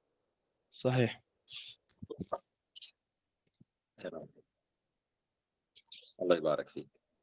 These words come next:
Speaker 1: الله يسلمك يا رب ويرزقك ويقويك يا رب، وإن شاء الله على الرتب الأعلى يا رب.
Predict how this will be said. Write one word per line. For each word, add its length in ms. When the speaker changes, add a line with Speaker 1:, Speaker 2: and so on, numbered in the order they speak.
Speaker 1:
الله 360
يسلمك 460
يا 280
رب 180
ويرزقك 1120
ويقويك 580
يا 120
رب، 220
وإن 80
شاء 200
الله 160
على 100
الرتب 200
الأعلى 380
يا 140
رب. 140